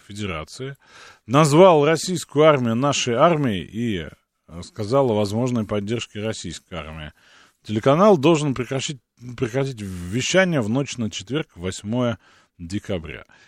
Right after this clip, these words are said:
А, отозвали лицензию в связи с угрозой национальной безопасности и общественному порядку. Ни больше, ни меньше. Вот. И, собственно, YouTube,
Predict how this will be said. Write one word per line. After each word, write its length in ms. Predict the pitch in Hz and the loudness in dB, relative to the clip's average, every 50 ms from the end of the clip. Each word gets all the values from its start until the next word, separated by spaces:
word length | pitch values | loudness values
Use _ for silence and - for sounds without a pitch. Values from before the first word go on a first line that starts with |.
| _ _ _ _ _ | _ _ _ _ _
А, 600 | 95 95 92 90 90 90 87 85 85 82 78 - - - - - | -6 -4 -2 -2 -2 -2 -2 -2 -4 -6 -8 -10 -14 -18 -16 -14
отозвали 760 | - 117 - 147 135 131 143 139 123 107 98 90 85 76 - _ _ _ _ _ _ _ _ | -12 -2 0 2 4 6 6 6 6 6 4 0 -4 -8 -10 _ _ _ _ _ _ _ _
лицензию 760 | 92 104 113 - 196 214 226 208 170 175 180 175 165 143 - _ _ _ | -6 -6 0 2 4 4 4 4 4 4 4 4 2 0 -4 _ _ _
в 140 | 92 - - | -20 -14 -6
связи 240 | - 107 120 160 | -4 -2 0 0
с 120 | 170 - - | 0 -2 -2
угрозой 380 | 120 120 123 151 170 143 131 | -2 2 2 4 4 4 2
национальной 560 | 120 113 110 - 120 113 120 120 113 104 101 98 | 2 0 0 0 0 0 0 0 0 0 0 -2
безопасности 720 | 95 98 104 113 113 - 165 175 - - 110 92 - - | -2 -2 -2 -2 -2 0 -2 -2 -2 -4 -8 -8 -8 -8
и 40 | 90 | -10
общественному 500 | 90 - - 127 - - 107 101 98 95 | -8 -8 -8 -10 -8 -8 -8 -10 -8 -8
порядку. 500 | - 98 90 87 80 71 - _ - 85 | -8 -8 -8 -8 -8 -10 -14 _ -16 -12
Ни 140 | 82 87 92 | -12 -10 -8
больше, 440 | 98 123 135 131 - - - 82 | -6 -6 -8 -6 -8 -10 -10 -10
ни 200 | 85 87 92 104 | -8 -6 -6 -6
меньше. 440 | 104 90 80 76 65 64 - - - _ _ _ _ - - - - - _ _ | -6 -6 -8 -10 -12 -14 -16 -16 -18 _ _ _ _ -20 -20 -20 -20 -20 _ _
Вот. 380 | - 107 123 117 95 - - - | -4 0 2 2 2 0 -4 -14
И, 420 | - - 127 139 147 147 139 123 | -10 -6 -2 0 0 2 2 0
собственно, 520 | 107 - - 131 - - - 127 120 117 | 0 -2 -4 -4 -4 -6 -8 -4 -2 0
YouTube, 460 | 113 113 123 139 - - 185 190 165 | 2 2 2 2 4 6 4 4 4